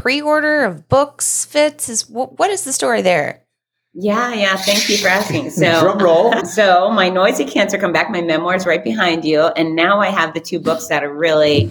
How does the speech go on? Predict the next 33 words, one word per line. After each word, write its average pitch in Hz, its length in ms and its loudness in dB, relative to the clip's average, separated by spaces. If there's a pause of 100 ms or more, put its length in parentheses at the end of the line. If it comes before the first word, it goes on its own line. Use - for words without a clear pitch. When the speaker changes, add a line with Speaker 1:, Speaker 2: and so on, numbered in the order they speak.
Speaker 2:
getting 165 300 2
me 151 120 2
super 151 320 -6
excited. 135 680 -2
I 151 80 2
just 147 340 -4
put 185 120 0
on 180 180 0
pre-sale 220 560 0
today, 135 680 -2 (100)
Your 175 600 2
Healthy 247 680 0
Cancer 143 440 -4
Comeback, 135 560 -2
Sick - 460 -6
to 202 120 -6
Strong. 143 500 -2
It 139 100 0
is 165 180 2
a 147 80 2
manual, 156 720 2
a 147 100 0
guidebook 160 480 -2
for 151 140 -6
cancer 175 400 -2
patients 156 440 -2
and 143 140 -4
survivors 143 720 -2 (460)
to 175 120 -4
maintain 185 460 2
or 151 100 0
regain 147 560 0
health 139 420 -2